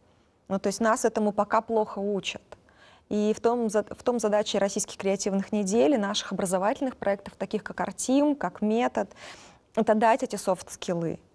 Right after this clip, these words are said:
А, и творческим людям, которые имеют очень прикольные разработки в субъектах, помочь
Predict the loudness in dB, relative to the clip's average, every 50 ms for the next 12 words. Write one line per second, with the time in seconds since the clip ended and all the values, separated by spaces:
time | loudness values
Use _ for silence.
0 | _ _ _ _ _ -20 -20 -16 _ -2 2 4 4 4 4 2 0 -4 -2 2
1 | 4 4 4 4 2 -6 -6 -4 -2 0 2 4 4 6 6 4 4 2 0 0
2 | 2 2 2 2 2 2 2 2 2 2 0 0 0 -2 -4 -4 -4 -4 -4 -4
3 | -2 0 2 2 2 2 2 0 0 0 0 0 0 0 2 0 -2 -2 -6 -12
4 | -8 -6 -4 -2 0 2 2 2 2 2 -2 -8 -8 -4 0 0 2 2 4 4
5 | 4 4 2 -2